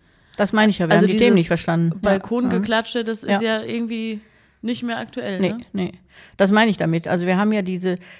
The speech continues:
Speaker 1: diese Themen, die da aufgeploppt sind, das war ja unter, unter anderem diese Wertschätzung oder
Speaker 2: Mhm.
Speaker 1: wie gehe ich mit meinem eigenen Selbstwert um und, äh,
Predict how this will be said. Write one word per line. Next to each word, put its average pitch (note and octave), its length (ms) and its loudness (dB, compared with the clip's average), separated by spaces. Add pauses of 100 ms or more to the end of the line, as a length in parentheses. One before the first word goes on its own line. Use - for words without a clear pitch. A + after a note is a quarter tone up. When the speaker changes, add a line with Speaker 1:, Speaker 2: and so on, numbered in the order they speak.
(120)
Speaker 1:
diese F#3 220 -2
Themen, A#3+ 360 0
die G#3+ 120 -2
da C4+ 100 2
aufgeploppt - 680 -2
sind, B3+ 200 -4
das G3+ 140 -6
war G#3 100 0
ja G#3+ 120 2
unter, G#3+ 460 0
unter A3+ 280 0
anderem G#3+ 320 -2
diese F#3+ 240 -4
Wertschätzung G#3 920 -2
oder F#3 520 -2
Speaker 2:
Mhm. A3 380 0
Speaker 1:
wie G3 100 -4
gehe G3 140 -2
ich G3 100 -6
mit F#3+ 140 -4
meinem F#3 300 0
eigenen G3 440 0
Selbstwert G3 560 -2
um G#3 400 2
und, F#3 460 -2
äh, F3 340 -2